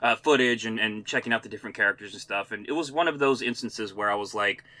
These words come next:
"Man, there's, like, five, six different characters I'm interested in trying out," which is a really good sign, right? It's like, you want that in a game. It's like, for me, I, I'm pretty particular with who I play in terms of, like,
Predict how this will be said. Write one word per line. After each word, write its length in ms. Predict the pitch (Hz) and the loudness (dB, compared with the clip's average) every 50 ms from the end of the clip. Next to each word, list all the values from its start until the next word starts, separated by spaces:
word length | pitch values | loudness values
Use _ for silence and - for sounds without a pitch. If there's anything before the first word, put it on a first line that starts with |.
| - - - - - | -20 -20 -16 -6 -2
"Man, 160 | 147 151 127 | 0 0 0
there's, 140 | 120 - - | 0 2 0
like, 120 | 175 - | 0 0
five, 380 | - - - 131 139 151 135 - | -2 0 4 6 6 6 4 2
six 200 | - 165 139 - | 0 -2 -2 -4
different 280 | - 135 - 113 101 - | -6 -6 -6 -6 -4 2
characters 360 | 127 131 139 117 - 104 101 - | 4 4 4 4 2 -8 -4 2
I'm 200 | 123 143 135 107 | 2 2 4 4
interested 420 | 123 127 - 117 - - 104 95 | 0 -2 -4 -6 -8 -8 -8 -10
in 40 | 95 | -8
trying 360 | 87 - - 101 107 101 90 | -8 -4 -2 -2 -2 0 2
out," 160 | 98 90 - - | 0 0 0 -2
which 260 | 110 113 - - - | -4 -4 -4 -2 0
is 120 | 143 139 131 | 2 2 4
a 80 | 135 | 4
really 240 | 120 151 196 196 156 | 6 6 4 4 6
good 160 | 135 127 117 | 2 2 2
sign, 240 | - 139 98 80 - | 2 -2 -2 -2 -2
right? 180 | 82 95 107 104 | 0 2 4 4
It's 180 | 104 - - 117 | 2 0 0 2
like, 280 | 110 104 92 - - - - - - - - - | 2 2 2 0 -8 -20 -20 -20 -20 -20 -18 -8
you 160 | - 135 135 120 | -4 -2 0 4
want 320 | 117 143 151 143 127 - | 6 6 8 8 6 6
that 200 | 139 117 107 98 | 6 6 6 4
in 100 | 107 104 | 2 0
a 40 | 98 | -2
game. 320 | 87 104 101 87 82 80 | -2 -2 -2 -2 -2 -6
It's 140 | 80 - - | -8 -6 -4
like, 160 | 101 98 - | -4 -4 -2
for 120 | - 131 120 | -2 0 4
me, 200 | 120 143 143 143 | 6 6 8 8
I, 180 | 131 127 113 | 8 6 6
I'm 100 | 120 - | 4 4
pretty 220 | - - 139 123 117 | 4 2 2 2 2
particular 500 | - - 117 - 131 113 - 110 110 107 | -2 -2 -6 -6 -6 -4 -2 0 0 2
with 200 | 104 107 - - | 2 0 -4 -4
who 160 | - 131 123 | -2 2 4
I 80 | 110 104 | 4 4
play 320 | - - 123 113 107 104 | 2 2 0 2 2 4
in 120 | 110 127 131 | 2 2 4
terms 220 | - 175 165 143 | 4 4 4 2
of, 120 | 135 120 | 0 2
like, 240 | 127 113 104 - - | 4 2 2 2 -2